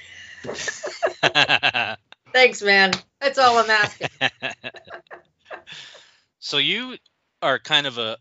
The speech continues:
Speaker 2: a world concert traveler.
Speaker 1: Yeah, I
Speaker 2: I
Speaker 1: get
Speaker 2: see
Speaker 1: around.
Speaker 2: all your escapades. You do. That, uh, hotel story where you got <laughs> locked in the hotel. I wanna hear that one again.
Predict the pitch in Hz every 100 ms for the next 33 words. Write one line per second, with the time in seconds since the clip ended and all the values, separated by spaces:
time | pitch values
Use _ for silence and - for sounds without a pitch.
0 | _ 131 104 110 139 139 135 120 110 -
1 | _ _ - 139 156 - 123 113 - 113
2 | 92 92 90 80 82 _ _ _ _ _
3 | _ _ 240 294 254 247 247 - 233 143
4 | 143 127 123 147 - 143 110 98 90 113
5 | 127 107 131 95 - _ _ _ _ _
6 | 110 113 - 123 113 101 98 _ - 131
7 | 127 131 135 - 110 101 92 92 _ _
8 | _ 107 104 104 110 - 127 - 113 120
9 | 117 123 113 104 123 113 - 104 123 131
10 | 123 - 131 110 147 - - 120 98 110
11 | 107